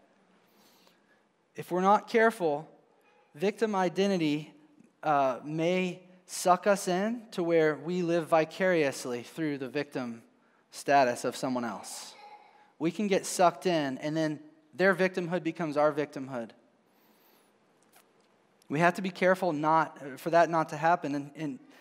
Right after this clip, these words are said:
I'll give you an illustration. Let's say someone falls into the water.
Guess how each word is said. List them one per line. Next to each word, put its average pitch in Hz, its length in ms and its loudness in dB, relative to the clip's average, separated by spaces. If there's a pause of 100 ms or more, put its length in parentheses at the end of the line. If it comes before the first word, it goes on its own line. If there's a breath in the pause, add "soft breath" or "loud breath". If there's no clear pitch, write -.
(160 loud breath)
I'll 160 80 0
give 190 140 -2
you 190 260 0
an 160 100 -6
illustration. 175 680 0 (300 loud breath)
Let's 160 120 -4
say 190 140 0
someone 190 260 -2
falls 165 400 2
into 170 220 -4
the 151 100 -4
water. 147 420 2